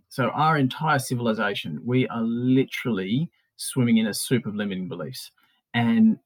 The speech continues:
we down-, and we just download those. They're, they're literally, um, there's a morphogenetic field. So what we have, a morphogenetic field is basically a field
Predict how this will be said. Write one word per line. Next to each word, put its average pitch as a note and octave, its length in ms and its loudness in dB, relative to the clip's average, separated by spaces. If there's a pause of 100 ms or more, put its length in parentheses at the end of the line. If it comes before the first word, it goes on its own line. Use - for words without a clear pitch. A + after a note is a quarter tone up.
(120)
we B2 240 4
down-, B2 320 2
and B2 120 -4
we A#2 120 0
just A#2 240 -4
download A2+ 440 0
those. D2+ 220 -4
They're, B2 340 0
they're C3 220 2
literally, C#3 840 2 (400)
um, A#2 380 2
there's B2 160 0
a - 20 0
morphogenetic B2+ 640 2
field. G#2+ 400 0
So A#2 300 0 (600)
what E3 200 0
we E3+ 120 0
have, D3 100 0
a B2 100 0
morphogenetic D#3+ 580 2
field C3 480 0
is C3 140 -2
basically C3 320 0
a A#2 40 -4
field D3+ 440 0